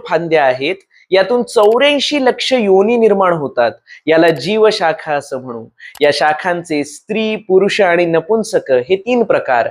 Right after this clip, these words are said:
यात माणसाचे चार वर्ण असलेली जीवसृष्टी असते. पंचमहाभूतांनी हा देह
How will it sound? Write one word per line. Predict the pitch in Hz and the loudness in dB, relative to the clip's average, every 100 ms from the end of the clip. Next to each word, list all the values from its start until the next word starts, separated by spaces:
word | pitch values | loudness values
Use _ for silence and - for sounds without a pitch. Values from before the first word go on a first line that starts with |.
| 165 | -4
यात | 180 196 | -2 -2
माणसाचे | 170 151 151 156 220 220 185 139 139 214 - | 0 0 0 0 0 0 0 -2 -2 -4 -8
चार | - 170 220 285 | -2 0 2 4
वर्ण | 262 247 240 | 4 4 4
असलेली | 226 180 180 175 151 165 196 | 2 -2 0 0 2 -2 -4
जीवसृष्टी | 147 226 247 247 208 170 - 151 | -4 -2 0 0 0 -4 -2 0
असते. | 127 - 117 123 - _ - - _ | 0 -4 -12 -12 -16 _ -20 -20 _
पंचमहाभूतांनी | 160 170 170 180 170 175 156 160 160 170 165 170 | 0 0 2 0 2 0 0 -2 0 0 0 -2
हा | 156 156 | 0 -2
देह | 143 165 208 | 0 0 0